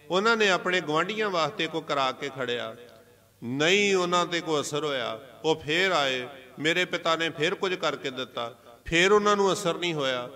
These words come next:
ਉਹ ਤੀਜੀ ਵਾਰੀ ਆ ਕੇ ਮੇਰੇ ਪਿਤਾ ਦੇ ਗਲ ਪੈ ਗਏ ਵੀ ਤੈਨੂੰ ਇੰਨੀ ਵਾਰੀ ਪੈਸੇ ਦਿੱਤੇ ਆ, ਉਹਨਾਂ ਦੇ ਘਰ ਹੁੰਦਾ ਕਿਉਂ ਨਹੀਂ ਕੁਝ? ਤੂੰ ਆਂਦਾ ਵੀ ਮੇਰਾ ਪਿਤਾ ਆਂਦਾ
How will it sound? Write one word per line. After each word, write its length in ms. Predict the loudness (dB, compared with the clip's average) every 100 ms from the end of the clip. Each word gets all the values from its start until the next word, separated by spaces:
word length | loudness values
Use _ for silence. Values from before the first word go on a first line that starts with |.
| -18 -4
ਉਹ 100 | -2
ਤੀਜੀ 400 | 0 0 0 0
ਵਾਰੀ 260 | 4 4 4
ਆ 160 | 2 2
ਕੇ 160 | -2
ਮੇਰੇ 220 | 0 -2
ਪਿਤਾ 300 | -2 -2 -2
ਦੇ 100 | -4
ਗਲ 240 | -2 -2 -2
ਪੈ 220 | -4 -6
ਗਏ 160 | -6 -14 -18 -20 -20 -20 _
ਵੀ 80 | -4
ਤੈਨੂੰ 340 | 0 2 2 2
ਇੰਨੀ 180 | 2
ਵਾਰੀ 220 | 0 0 0
ਪੈਸੇ 320 | 0 0 -2
ਦਿੱਤੇ 380 | -4 -2 0 2
ਆ, 420 | 2 0 -4 -8 -16 -20 -6
ਉਹਨਾਂ 200 | 0 0
ਦੇ 120 | 0 0
ਘਰ 220 | 0 0
ਹੁੰਦਾ 300 | 0 0 0
ਕਿਉਂ 240 | -2 -2
ਨਹੀਂ 120 | -2
ਕੁਝ? 240 | -2 -4 -6 -12 -18 -20 -20 -10 -4
ਤੂੰ 120 | -2
ਆਂਦਾ 240 | 0 -2
ਵੀ 140 | -2 -4
ਮੇਰਾ 380 | -2 -2 -2
ਪਿਤਾ 300 | -2 -6 -4
ਆਂਦਾ 580 | -4 -4 -4 -4 -4 -8